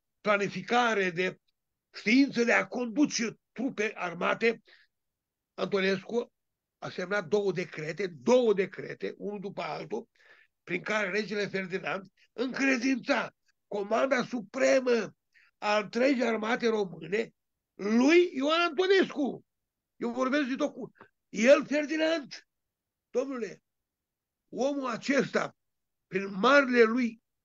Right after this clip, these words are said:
fapte, el n-a fost pe front direct. Mulți i-au reproșat că tu n-ai lu-, comandat o divizie, un regiment, un corp de armată pe front. Dar el spune:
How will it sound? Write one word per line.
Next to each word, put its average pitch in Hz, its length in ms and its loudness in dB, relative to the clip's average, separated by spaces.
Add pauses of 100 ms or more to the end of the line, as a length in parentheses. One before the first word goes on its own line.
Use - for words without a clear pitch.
(140)
fapte, 220 720 -4 (140)
el 190 220 2
n-a 294 220 4
fost 269 360 2
pe 202 240 -6
front 214 360 0
direct. 196 600 -6 (880)
Mulți 202 340 0
i-au 208 240 4
reproșat 196 640 0
că 196 560 0 (460)
tu 233 100 0
n-ai 220 220 8
lu-, 190 220 4
comandat 190 640 2
o 185 100 0
divizie, 208 720 4
un 180 200 -2
regiment, 208 760 4
un 185 120 -2
corp 208 240 4
de 190 80 6
armată 233 600 4
pe 208 160 4
front. 196 400 0 (460)
Dar 196 160 4
el 220 180 10
spune: 226 440 -2